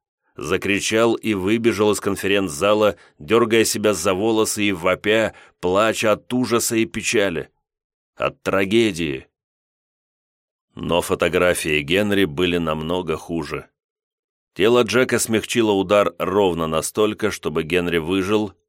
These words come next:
но не раньше, чем мальчика выбило из крошечных кроссовок, отбросило на двадцать футов, как камешек, который ударился о заднее ветровое стекло припаркованного Б М В.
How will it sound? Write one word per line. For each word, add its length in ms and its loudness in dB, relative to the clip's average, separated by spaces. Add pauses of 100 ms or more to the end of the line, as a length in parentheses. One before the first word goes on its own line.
(260)
но 200 0
не 140 4
раньше, 400 2
чем 220 0
мальчика 540 -2
выбило 420 0
из 80 -4
крошечных 580 -4
кроссовок, 720 -2 (340)
отбросило 680 0
на 120 2
двадцать 420 0
футов, 420 -6
как 320 -6
камешек, 640 -2 (280)
который 400 0
ударился 520 0
о 40 0
заднее 400 0
ветровое 460 0
стекло 420 -4
припаркованного 840 -2
Б 160 -2
М 200 -2
В. 220 0